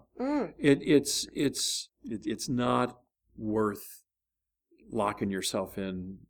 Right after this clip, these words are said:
Speaker 2: in a worse financial situation to do this kind of degree work. So.
Speaker 1: So there,
Speaker 2: Are,
Speaker 1: there
Speaker 2: are
Speaker 1: you
Speaker 2: there,
Speaker 1: have
Speaker 2: are there,
Speaker 1: it.
Speaker 2: are there other happier words? I mean, I, I'm glad I did it.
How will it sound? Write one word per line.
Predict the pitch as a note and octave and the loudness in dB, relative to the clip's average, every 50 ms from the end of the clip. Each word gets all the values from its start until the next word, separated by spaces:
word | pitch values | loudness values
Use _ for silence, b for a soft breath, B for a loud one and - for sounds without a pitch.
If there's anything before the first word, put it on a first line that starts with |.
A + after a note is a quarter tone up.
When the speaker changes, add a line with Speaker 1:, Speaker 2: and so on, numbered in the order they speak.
| _ - | _ -14
Speaker 2:
in | G2 G2 F#2 | -10 -8 -8
a | F#2 | -4
worse | F#2 F#2 F#2 F2+ - | -4 -4 -4 -4 -4
financial | - G2+ F2+ F2+ F2+ F#2 F2+ - F2 D#2+ | -6 -6 -4 -4 -6 -6 -6 -8 -8 -8
situation | - - - - - F#2+ F2+ F2 F#2 - - - F2 F#2 | -8 -10 -12 -10 -8 -6 -6 -6 -6 -8 -12 -14 -16 -16
to | - - | -16 -14
do | F2 F#2 F#2 F2 | -10 -8 -8 -6
this | E2+ E2+ E2+ - | -6 -8 -10 -10
kind | - - G#2 F2+ F2 | -12 -12 -12 -12 -12
of | E2+ F2 | -12 -14
degree | F2+ F#2 F#2+ E2+ F2 | -12 -10 -10 -8 -8
work. | E2 - A1+ - _ _ _ _ _ _ _ _ _ _ _ _ _ _ _ _ _ _ _ _ _ _ _ _ _ _ _ _ _ _ _ _ - - | -8 -10 -14 -18 _ _ _ _ _ _ _ _ _ _ _ _ _ _ _ _ _ _ _ _ _ _ _ _ _ _ _ _ _ _ _ _ -16 -12
So. | - F#2+ F#2 F2+ F#2 F#2 _ _ _ - | -10 -10 -10 -12 -14 -18 _ _ _ -16
Speaker 1:
So | - - - G#3+ G#3 G3+ | -12 -6 -2 0 0 2
there, | G3+ G3+ G#3+ B3 A#3+ - - | 2 2 2 2 0 2 6
Speaker 2:
Are, | B2 C3 | 8 8
Speaker 1:
there | D#3 A#3+ | 10 10
Speaker 2:
are | C#3+ | 12
Speaker 1:
you | D3 | 12
Speaker 2:
there, | D#3 D3+ D#3 | 12 12 12
Speaker 1:
have | - - | 10 10
Speaker 2:
are | D4 D3+ | 10 12
there, | D#3 D#3 | 10 10
Speaker 1:
it. | D3+ D3 | 10 10
Speaker 2:
are | C#3+ C#3+ | 8 8
there | C#3 D3 C#3+ C#3 | 10 10 8 8
other | C#3+ D3 D3+ C#3 B2 | 8 6 6 4 4
happier | - C3+ C3 - - F3 D#3+ D#3+ | 2 0 -2 0 2 2 2 4
words? | D#3 D#3+ D#3+ D#3+ F3 E3+ - - | 4 4 4 4 4 4 2 2
I | E3 | 2
mean, | D#3 D#3 | 2 4
I, | E3+ D#3+ D#3 D3 B B B B B - | 4 4 2 2 B B B B B 4
I'm | A3 A#3+ | 4 6
glad | A#3 B3 A#3 A3+ | 6 6 6 6
I | A3+ G#3 | 6 6
did | F#3+ A#3 B3+ | 6 4 4
it. | - - - - | 2 0 -4 -10